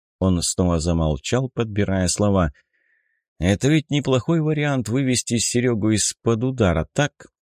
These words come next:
озвучил я мысль. «Зачем его вообще в этой гимназии оставили? Вы ведь и знали, что Сергей меня узнает. Более того, даже не сочли возможным предупредить его и в целом.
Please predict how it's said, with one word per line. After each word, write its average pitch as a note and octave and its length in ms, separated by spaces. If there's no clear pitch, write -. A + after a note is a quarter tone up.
озвучил F#2+ 560
я G2 100
мысль. G2 360
«Зачем D#3 420
его F3+ 180
вообще E3+ 420
в D3+ 80
этой C3 240
гимназии A#2+ 560
оставили? G#2+ 640
Вы G#2 220
ведь F#2+ 180
и F2+ 80
знали, G2 360
что - 260
Сергей A2+ 500
меня G2+ 280
узнает. A#2 480
Более G2 420
того, C#2 340
даже F#3+ 240
не G3+ 100
сочли G2 400
возможным G2 600
предупредить G2+ 800
его G2 180
и C3+ 140
в G2+ 80
целом. - 500